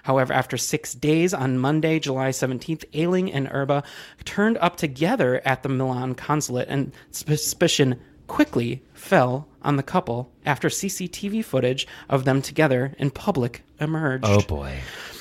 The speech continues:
Speaker 1: So essentially what happens is they go on trial. He gets, uh, sentenced along with his brother. Um, and it's kind of a, but then something happens and the U K,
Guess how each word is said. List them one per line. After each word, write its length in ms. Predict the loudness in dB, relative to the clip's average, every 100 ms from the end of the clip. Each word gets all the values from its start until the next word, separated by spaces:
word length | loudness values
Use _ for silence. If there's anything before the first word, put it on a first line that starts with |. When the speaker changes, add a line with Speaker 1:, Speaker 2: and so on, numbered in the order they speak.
| -16 -16 -18 -18
Speaker 1:
So 340 | -6 0 2 0
essentially 520 | 0 0 0 0 0
what 140 | 2
happens 420 | 0 0 0 0 -2
is 140 | 0
they 100 | 0
go 200 | 2 2
on 180 | 2 0
trial. 560 | 0 2 2 2 2
He 180 | 0 -6
gets, 400 | -2 -2 -2 -4
uh, 280 | 0 2 2
sentenced 600 | 0 0 0 2 0 2
along 300 | 2 4 4
with 140 | 2 2
his 180 | -2
brother. 640 | -2 2 4 4 2 0 -4 -2
Um, 640 | 2 4 4 0 -2 -6 -8 0
and 380 | 2 2 0 0
it's 220 | -2 -2
kind 180 | 0 4
of 80 |
a, 320 | 4 2 -4 0
but 180 | 0 4
then 360 | 4 2 -2
something 340 | 0 2 2 2
happens 520 | 2 0 -2 -4 -4
and 240 | -2 0
the 60 | -2
U 220 | -2 -6
K, 500 | -2 2 2 2